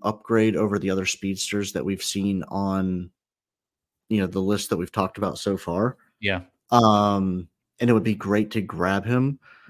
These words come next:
Speaker 1: But again, like, he's, he's not a player that you're gonna build a wide receiving core around. And
Speaker 2: No, he's a
Speaker 1: I'm
Speaker 2: complimentary
Speaker 1: not
Speaker 2: piece.
Speaker 1: Yeah, a-, a-, and so it's hard for me to get excited about complimentary pieces.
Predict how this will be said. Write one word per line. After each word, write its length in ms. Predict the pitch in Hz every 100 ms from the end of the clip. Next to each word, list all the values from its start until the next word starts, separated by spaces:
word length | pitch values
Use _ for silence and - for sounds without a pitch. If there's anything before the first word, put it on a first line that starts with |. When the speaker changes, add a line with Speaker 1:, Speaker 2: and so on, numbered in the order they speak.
| -
Speaker 1:
But 100 | -
again, 320 | 120 117 139 113
like, 180 | 104
he's, 440 | - 127 120 110 -
he's 260 | - 120 120
not 360 | 123 139 - -
a 100 | 107
player 420 | - - 123 123
that 80 | 107
you're 140 | 104
gonna 220 | 104 104 95
build 600 | 95 - 110 110 110 -
a 100 | 98
wide 300 | 98 104 98
receiving 440 | 95 - 98 98
core 400 | - 98 92 82 -
around. 500 | 87 85 80 82 - _ _ _ _ _ _ _ _ _ -
And 280 | 110 107 104
Speaker 2:
No, 60 |
he's 160 | 135 156
a 40 |
Speaker 1:
I'm 40 | -
Speaker 2:
complimentary 520 | 147 120 120 123 127
Speaker 1:
not 100 | -
Speaker 2:
piece. 300 | - - _ _ _
Speaker 1:
Yeah, 340 | 151 190 147 -
a-, 360 | 131 113 131
a-, 60 | 127
and 140 | 151
so 460 | - 143 135 127 123 - - _ -
it's 120 | 135
hard 340 | - 139 151 151
for 100 | 135
me 100 | 120
to 80 |
get 140 | 110 107
excited 360 | - 113 101
about 220 | 92 87 -
complimentary 540 | 98 87 95 87 82
pieces. 520 | - 80 69 64 -